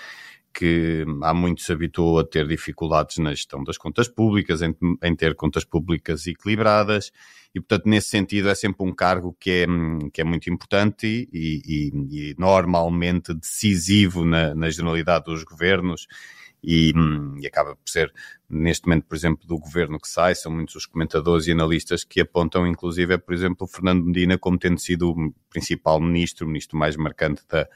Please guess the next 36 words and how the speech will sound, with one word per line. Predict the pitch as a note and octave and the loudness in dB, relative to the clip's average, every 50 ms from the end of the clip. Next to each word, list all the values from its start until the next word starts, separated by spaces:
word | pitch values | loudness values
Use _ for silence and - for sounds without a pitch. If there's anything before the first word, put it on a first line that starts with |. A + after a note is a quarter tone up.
| - - - - - - - _ | -18 -20 -20 -20 -20 -20 -20 _
da | - F2 F#2+ | -2 -2 0
governação | F2 F2 E2 E2+ F#2+ F#2 F2 - - F2+ F2+ E2+ | 0 0 -2 0 0 0 0 0 0 0 0 0
desta | E2 E2+ F#2+ F#2+ G2 G2 - - - F2+ F2 | -2 0 2 2 2 2 0 -2 -2 -2 0
maioria | F2 E2+ E2+ E2 D#2+ E2 E2+ E2+ D#2+ | 0 0 0 0 0 0 2 2 2
absoluta | - - - - F2+ F2 D#2+ - - D2 | 2 -2 -6 -4 -2 -2 -2 -2 -4 -4
que | - - D2+ | -2 -2 -4
acabou | C#2 - D#2 D2 D#2 D2+ | -2 -2 -2 0 2 2
ao | D2+ C#2+ | 0 0
fim | - - E2 D#2 D2 C#2+ | 0 0 2 2 2 2
de, | C#2+ D#2 D2 C#2+ C2+ C2 | 0 0 0 0 -2 -4
de | - - C2+ | -6 -8 -8
cerca | - - - - - D2+ | -6 -6 -8 -6 -4 -4
de | D2 | 0
dois | C#2+ E2 D#2+ D2+ - | 4 4 4 4 4
anos. | - A#1 - - - - - - - - - - - - _ _ | 2 -2 -2 -6 -12 -18 -16 -20 -20 -20 -20 -20 -20 -20 _ _
Ora, | G#2 G2+ F#2 F#2 D#2 - _ _ - - - _ _ _ _ _ | 0 2 2 2 0 -2 _ _ -20 -20 -20 _ _ _ _ _
nós | A2 A#2 - | -2 -2 0
sabemos | - B2 G#2+ G#2 G2 - | 0 0 0 0 0 -2
que | - B2+ | -2 -2
este | A2+ A#2 - | -2 0 0
ministro | B2 A#2 A2+ A2+ - | 0 0 0 0 -2
das | A#2+ A2 | -2 -4
Finanças, | - - A#2 A2 A#2+ C3 C3 - F2+ F#2 | -2 -2 0 2 2 2 0 -4 -4 -2
ou | F2+ F2 G#2 | 0 2 2
este, | B2 A#2+ - - | 0 0 -2 -6
ou | D#2 D2+ | -6 -6
melhor, | E2 D2+ D2 C#2 C#2 | -6 -8 -10 -10 -10
o | D2+ C#2+ | -12 -6
cargo | - - A2+ G#2 F#2 E2 | 0 2 2 2 2 0
de | F2+ | -4
ministro | E2+ E2 - - G2 | -4 -4 -4 -6 -8
das | - - | -6 -2
Finanças | G#2 G#2 G2+ - - | -2 -2 0 0 0
é | G2+ | -2
sempre | F#2 - G#2+ G#2 - - | 0 0 0 -2 -2 -4
determinante, | _ - G#2 G#2 G2+ G2 G2 G2 G2 G2 F#2 - - - | _ -2 0 0 2 2 4 2 2 2 0 -4 -12 -20